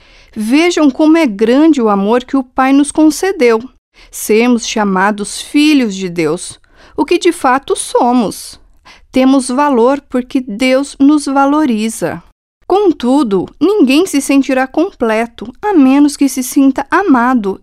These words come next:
e aceito pelos pais. Você não é ninguém até que alguém o ame.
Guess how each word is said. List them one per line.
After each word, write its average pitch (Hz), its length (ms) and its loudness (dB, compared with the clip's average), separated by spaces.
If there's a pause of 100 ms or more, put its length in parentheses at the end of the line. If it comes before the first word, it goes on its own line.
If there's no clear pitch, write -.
e 294 140 2
aceito 285 580 -4
pelos 175 400 -6
pais. - 500 -12 (520)
Você 202 340 -4
não 254 260 2
é 277 120 2
ninguém 254 520 4
até 240 220 -4
que - 180 -4
alguém 269 540 0
o 381 180 2
ame. 254 460 2